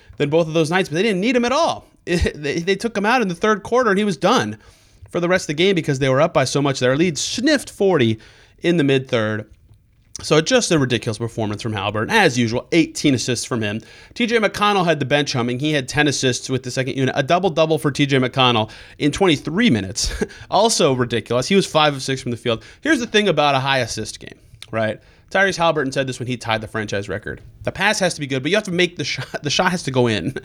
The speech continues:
<laughs> right, for an assist to happen. Like when he set the I-, or tied, I think, the Iowa State assist record, they were making crazy amount of shots. And so, like, yeah, the Pacers shot it really well, like I said, but they were creating good shots. But everybody who played shot it well,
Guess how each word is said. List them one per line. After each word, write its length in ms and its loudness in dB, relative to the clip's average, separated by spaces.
<laughs> 160 -20
right, 300 0
for 140 0
an 60 2
assist 380 -4
to 120 -2
happen. 400 -2
Like 180 -10
when 80 -6
he 140 -2
set 220 0
the 60 -2
I-, 180 -2
or 120 -6
tied, 320 0
I 60 -4
think, 220 -10
the 100 -4
Iowa 260 4
State 420 0
assist 340 -2
record, 440 2
they 120 4
were 100 6
making 240 2
crazy 320 2
amount 180 -2
of 60 -6
shots. 360 0
And 100 -8
so, 100 2
like, 180 2
yeah, 160 4
the 80 -2
Pacers 300 -2
shot 260 2
it 80 0
really 200 2
well, 200 -6
like 180 -8
I 60 -4
said, 300 2
but 160 -6
they 260 2
were 140 2
creating 400 0
good 140 -4
shots. 280 0
But 240 -4
everybody 460 2
who 120 0
played 500 -2
shot 300 2
it 80 -2
well, 240 -4